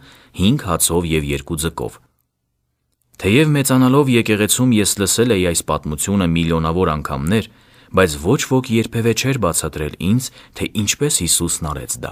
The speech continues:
Եվ երբ որ արդեն շատ ժամանակ էր անցել, նրա աշակերտները մոտ եկան և ասացին, թե այստեղը անապատ է և ժամանակն էլ արդեն ուշ։ Արձակիր դրանց, որ չորս կողմի շեները և գյուղերը գնան, իրենց համար հաց առնեն,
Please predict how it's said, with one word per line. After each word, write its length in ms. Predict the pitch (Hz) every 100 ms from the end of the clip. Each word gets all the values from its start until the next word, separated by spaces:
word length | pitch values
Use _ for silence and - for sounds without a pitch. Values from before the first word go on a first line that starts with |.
| - _ _ _ _ _
Եվ 220 | 87 104 107
երբ 220 | 156 -
որ 160 | 170 160
արդեն 300 | 135 123 123
շատ 260 | - 101 82
ժամանակ 460 | 85 80 82 131
էր 120 | 147 147
անցել, 400 | 147 - 156 143
նրա 220 | 95 143
աշակերտները 760 | 147 139 127 107 101 90 80 80
մոտ 280 | 92 -
եկան 320 | 117 113 113 104
և 160 | 87
ասացին, 500 | 85 - 85 - 98 69 - - -
թե 200 | - 95 92
այստեղը 540 | 90 95 - 110 123 104
անապատ 600 | 92 87 85 95 120 80
է 40 |
և 240 | 73 78 73
ժամանակն 600 | 80 82 82 107 - 101
էլ 140 | 95
արդեն 460 | - 76 - 82 -
ուշ։ 220 | 127 - - - _ _ _ _ - -
Արձակիր 500 | - - 127 117 190
դրանց, 360 | 139 123 143 135
որ 240 | 113 120
չորս 280 | - 120 143
կողմի 340 | - 104 101 110
շեները 460 | - 87 95 113 95
և 240 | 87 80
գյուղերը 420 | 80 90 82 87
գնան, 360 | 78 78 71 67 - - -
իրենց 320 | 85 92 127 -
համար 300 | 110 107 87
հաց 260 | 95 135 -
առնեն, 380 | 69 65 62